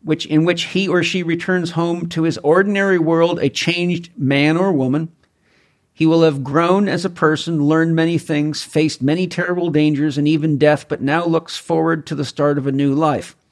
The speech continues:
His return may bring fresh hope to those he left behind, a direct solution to their problems, or perhaps a new perspective for everyone to consider.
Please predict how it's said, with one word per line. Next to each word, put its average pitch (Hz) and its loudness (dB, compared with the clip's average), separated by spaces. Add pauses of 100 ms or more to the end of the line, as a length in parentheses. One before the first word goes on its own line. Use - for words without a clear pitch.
(400)
His 151 -2
return 190 2
may 170 2
bring 160 0
fresh - -2
hope 180 -2
to 175 -6
those 170 2
he 165 -2
left 156 0
behind, 135 0
a 135 -6
direct 143 -2
solution 160 -2
to 165 -2
their 151 0
problems, 147 -2
or 147 0
perhaps 127 -4
a 135 -2
new 143 2
perspective 147 -6
for - -6
everyone 127 -2
to 135 -6
consider. 147 -2